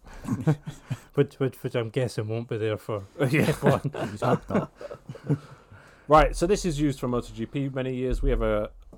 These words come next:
Speaker 2: a collective friend who doesn't mind it, but every, every year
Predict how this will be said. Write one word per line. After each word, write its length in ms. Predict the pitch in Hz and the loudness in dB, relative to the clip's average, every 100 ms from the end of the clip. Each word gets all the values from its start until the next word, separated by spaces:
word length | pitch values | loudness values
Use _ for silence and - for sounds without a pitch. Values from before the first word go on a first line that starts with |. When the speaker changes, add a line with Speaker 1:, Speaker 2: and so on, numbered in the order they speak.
| - | -10
Speaker 2:
a 220 | 104 98 - | -8 -8 -6
collective 360 | 120 110 107 | -6 -6 -10
friend 240 | - 107 95 | -6 -6 -6
who 160 | 95 | -8
doesn't 240 | 90 92 110 | -10 -14 -8
mind 320 | 117 120 110 | -4 -4 -2
it, 160 | 113 - | -6 -8
but 140 | - - | -14 -4
every, 340 | 135 107 120 - | -4 -2 -4 -4
every 360 | 147 135 120 110 | -4 -2 -4 -4
year 380 | 101 98 98 | -2 -2 -2